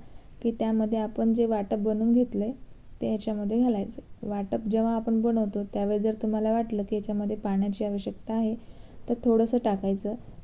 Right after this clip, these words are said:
जास्त पाणी टाकायचं नाही. नाहीतर मग आपण ज्यावेळेस हे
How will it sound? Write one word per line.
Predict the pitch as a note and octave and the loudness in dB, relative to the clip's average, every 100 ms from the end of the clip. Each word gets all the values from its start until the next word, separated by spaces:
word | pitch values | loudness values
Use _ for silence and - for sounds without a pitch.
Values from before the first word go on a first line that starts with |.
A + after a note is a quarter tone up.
| A3 | 2
जास्त | G#3+ G#3+ A#3 | 2 2 -4
पाणी | A3 G#3+ A3 | -2 0 0
टाकायचं | A3 G3 G3+ G#3+ G#3+ | 0 -2 -2 -2 -2
नाही. | G3 G3 C#4+ - - - A3 | 0 -2 -4 -14 -18 -12 -4
नाहीतर | G#3 G3+ A3 | -4 0 2
मग | A3 | 2
आपण | G#3+ - A3 A3 | 0 0 2 4
ज्यावेळेस | G#3+ G#3 A3+ A3+ A3+ | 2 2 0 0 -4
हे | A3 B3+ C#4 | -2 -4 -8